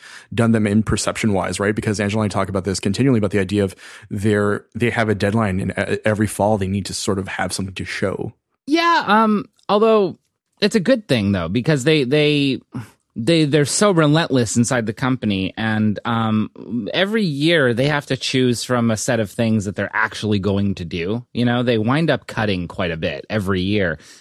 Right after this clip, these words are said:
Speaker 2: Things get pushed off to the side or whatever. Um, that's always been kind of part of the ethos of the company is,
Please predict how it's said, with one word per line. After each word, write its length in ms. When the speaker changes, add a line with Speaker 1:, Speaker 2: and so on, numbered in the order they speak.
Speaker 2:
Things 220
get 220
pushed 320
off 220
to 100
the 60
side 340
or 60
whatever. 440
Um, 460
that's 260
always 240
been 160
kind 260
of 220
part 200
of 100
the 380
ethos 480
of 80
the 80
company 580
is, 640